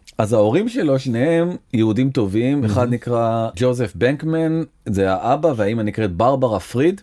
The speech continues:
Speaker 2: מהמם.
Speaker 1: שניהם פרופסורים למשפט באוניברסיטת סטנפורד היוקרתית. בשישי למרץ תשעים ושתיים, בסטנפורד, נולד לו סם בנקמן פריד. בחור כנראה מאוד, מאוד, מאוד מוצלח מבחינת הגנים,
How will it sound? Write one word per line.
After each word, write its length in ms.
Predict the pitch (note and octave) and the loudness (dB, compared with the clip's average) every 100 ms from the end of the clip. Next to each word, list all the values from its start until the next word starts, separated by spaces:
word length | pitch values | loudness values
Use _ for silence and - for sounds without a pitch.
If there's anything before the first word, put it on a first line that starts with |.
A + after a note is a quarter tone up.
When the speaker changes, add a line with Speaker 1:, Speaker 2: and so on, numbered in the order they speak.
| - | -6
Speaker 2:
מהמם. 260 | F#2 A#2 G3+ | -2 -2 -2
Speaker 1:
שניהם 380 | A2 F#2+ A#2 | -2 0 0
פרופסורים 760 | D3+ A2+ - D3 - D#3 E3+ F#3 | 0 -4 -2 -2 0 2 2 -2
למשפט 380 | B2 G#2+ - G#3 | -4 -8 -4 -2
באוניברסיטת 540 | D3 A2+ G#2+ C3+ B2 - | 0 0 0 0 -2 -4
סטנפורד 440 | - A#2 A#2+ F#2 | -4 -2 -2 0
היוקרתית. 560 | F2 E2+ E2 C3 F#3+ - _ - - - - - | -2 -2 -4 0 -2 -2 _ -20 -20 -20 -12 -2
בשישי 640 | G#2 A2 A#2 D3+ D3+ C#3 | -2 -2 -2 2 4 4
למרץ 840 | A#2 G#2+ G2+ G2+ G2 G#2 A#2 G#2+ - | 2 2 2 2 2 0 0 -2 -6
תשעים 280 | F2+ - G2+ | -8 -4 -4
ושתיים, 560 | F2 - D3 D#3 E3 E3 G2 | -4 -2 -2 -2 -4 -6 -4
בסטנפורד, 720 | F#2 - D3+ E3 F3 D#3+ D3 _ _ _ - F#2 | -4 -2 -2 0 2 0 -2 _ _ _ -4 0
נולד 460 | F#2 F#2+ C3+ C#3+ | 0 2 0 0
לו 320 | C#3+ C#3+ C#3+ - - | 2 2 0 -4 -10
סם 360 | - A#2+ B2 A#2+ - | -4 0 0 -4 -4
בנקמן 580 | F#2 G#2 G#2 G#2 G2+ G2 - - | -2 -2 -2 -2 -2 -4 -6 -4
פריד. 280 | D#2+ D2 - - - - - - _ - | -2 -2 -8 -20 -20 -20 -20 -20 _ -4
בחור 320 | G2+ A#2 F3 | 0 2 2
כנראה 420 | - B2 B2 C3 | 2 2 4 4
מאוד, 280 | A2+ G#2+ A#2+ | 4 4 2
מאוד, 200 | A2 G#2+ | 2 0
מאוד 200 | G2+ G2 | 2 2
מוצלח 400 | G2 F#2 A2 G#2+ | 0 -2 0 0
מבחינת 380 | G2+ - G2 G2 | 0 -2 -2 -2
הגנים, 560 | E2+ A#2+ D#3+ E3+ E3 | 0 0 0 0 -2